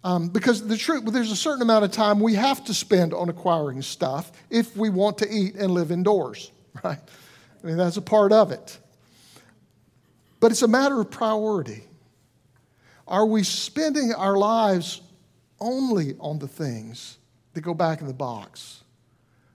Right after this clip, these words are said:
Or are we making sure we're spending part of our lives on things that last forever? It's a tragedy when someone like the man in this parable works hard his entire life,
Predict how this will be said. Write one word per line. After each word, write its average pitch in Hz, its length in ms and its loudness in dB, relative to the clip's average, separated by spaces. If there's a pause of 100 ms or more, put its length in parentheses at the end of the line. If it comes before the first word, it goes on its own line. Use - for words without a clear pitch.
(300)
Or 180 100 0
are 180 40 0
we 190 120 2
making 233 300 0
sure 214 240 -4
we're 196 120 -2
spending 185 600 -2
part 196 300 -4
of 165 100 -2
our 160 140 -2
lives 160 440 -2
on 147 180 -10
things 151 360 -4
that 143 140 -12
last 143 460 -8 (360)
forever? 151 500 -8 (1300)
It's 175 140 -4
a 202 60 -6
tragedy 202 800 2 (500)
when 208 100 2
someone 208 460 2
like 175 240 0
the 190 60 -2
man 202 340 2
in 185 180 -2
this 196 300 0
parable 143 920 -4 (880)
works 214 400 2
hard 208 460 2
his 156 180 -4
entire 196 640 -6
life, 156 720 -8